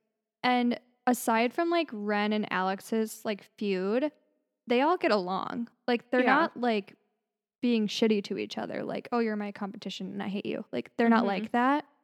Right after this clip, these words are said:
Speaker 1: And they give each other, like, good feedback in their, like,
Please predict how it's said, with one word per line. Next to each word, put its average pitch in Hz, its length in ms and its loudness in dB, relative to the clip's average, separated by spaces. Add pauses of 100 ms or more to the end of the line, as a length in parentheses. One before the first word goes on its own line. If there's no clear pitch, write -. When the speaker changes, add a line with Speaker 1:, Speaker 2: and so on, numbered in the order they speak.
(520)
Speaker 1:
And 240 140 6
they 226 100 4
give 220 180 2
each 226 160 0
other, 220 180 0
like, 202 180 0
good 190 180 -2
feedback 190 480 -2
in 190 120 -6
their, 175 220 -6
like, - 360 -8